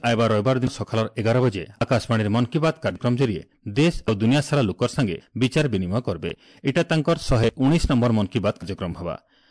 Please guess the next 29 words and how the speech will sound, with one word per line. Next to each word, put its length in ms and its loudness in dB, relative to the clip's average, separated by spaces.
ମନ୍ 140 0
କି 80 2
ବାତ୍ 180 2
କାର୍ଯ୍ୟକ୍ରମ 420 0
ଆକାଶବାଣୀ 500 -2
ଆଉ 160 -2
ଦୂରଦର୍ଶନ 500 0
ଜରିଏ 240 2
ଆର୍ 200 0
ଏଆଇଆର୍ 500 4
ନ୍ୟୁଜ୍ 320 6
ୱେବସାଇଟ୍, 440 2
ନ୍ୟୁଜ୍ 240 4
ଅନ୍ 120 0
ଏଆଇଆର୍ 420 4
ମୋବାଇଲ୍ 340 2
ଥି 120 -6
ପ୍ରସାରଣ 360 0
କରାଯିବା। 400 -8
ଆକାଶବାଣୀ 500 0
ସମ୍ବାଦ, 300 -2
ଡିଡି 300 4
ନ୍ୟୁଜ୍, 280 4
ପିଏମ୍ 320 4
ଅଫିସ୍, 340 -4
ସୂଚନା 460 0
ଆଉ 100 2
ପ୍ରସାରଣ 320 0
ମନ୍ତ୍ରଣାଳୟର 420 2